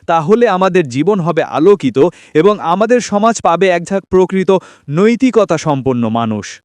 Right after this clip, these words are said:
মহান আল্লাহ সুবহানাহু ওয়া তাআলা আমাদের সবাইকে নবী করিম সাল্লাল্লাহু আলাইহি ওয়াসাল্লামের প্রতিটি আদর্শকে হৃদয়ে ধারণ করে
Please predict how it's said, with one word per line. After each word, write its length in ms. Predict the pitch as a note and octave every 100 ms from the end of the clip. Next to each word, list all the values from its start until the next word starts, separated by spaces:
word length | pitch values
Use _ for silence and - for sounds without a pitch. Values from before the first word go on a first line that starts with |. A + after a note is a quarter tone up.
| _ _ _ _ _ -
মহান 320 | C#3+ E3 G3
আল্লাহ 240 | F#3+ F#3
সুবহানাহু 540 | E3+ E3+ D3 E3+ D#3+ D#3
ওয়া 120 | D3+
তাআলা 540 | C#3+ B2 C3 F3+ A3 - - -
আমাদের 320 | C#3+ G#3 A#3
সবাইকে 720 | - - G#3+ B3+ B3+ E3 C#3 D3 - -
নবী 280 | D3+ F#3 A3+
করিম 300 | A#3+ A#3 A#3
সাল্লাল্লাহু 640 | - G#3 G3+ F#3+ F#3 F3
আলাইহি 320 | D#3 F#3 F3+
ওয়াসাল্লামের 680 | F3 D#3 - F3+ F3 F3 F3+
প্রতিটি 460 | G3 G#3 B3 A3+ G3
আদর্শকে 560 | C3+ D#3+ G3+ G#3 F3+
হৃদয়ে 360 | C#3+ D#3 D#3+ D3
ধারণ 400 | A#2 B2 E3 G#3
করে 280 | D#3 C3